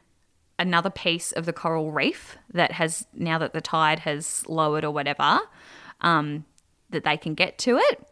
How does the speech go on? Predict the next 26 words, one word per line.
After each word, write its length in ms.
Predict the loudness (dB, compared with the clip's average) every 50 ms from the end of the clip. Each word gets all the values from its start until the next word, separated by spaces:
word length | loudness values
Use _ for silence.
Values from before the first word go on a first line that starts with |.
| _ _ _ _ _ _ _ _ -4 -2
And 180 | -2 0 0
so 600 | -4 0 2 2 2 4 2 2 2 0 0 -2 -4 -6 _ _ _ _ -2
they 120 | -2 -2
have 220 | 0 -2 -6 -6 -6
to 120 | -8 -8 -4
go 180 | -2 0 0
over 180 | 0 0 -2 -2
there, 160 | -4 -4 -4
but 200 | -2 -4 -6 -4
to 100 | -6 -4
get 300 | 0 0 -2 -2 -2 -2
there, 180 | 0 0 0 2
they 140 | 0 -2
have 180 | -2 -4 -8 -8
to 80 | -6 -6
walk 280 | -4 -2 -4 -4 -2 -4
across 380 | -6 -4 -2 -4 -2 -2 -2
the 100 | -6 -6
coral, 480 | -6 0 0 0 2 2 2 0 0 0
which 240 | -2 -4 -4 -4 -6
is 120 | -6 -4
literally, 480 | -2 -2 -2 -2 -2 -4 -4 -2 -2 0
like, 420 | 0 0 0 -2 -4 -8 -18 -18 _ -20 _ _
<laughs> 220 | -20 -18 -8 -2
as 240 | 2 4 4 4 4
the 180 | 4 2 2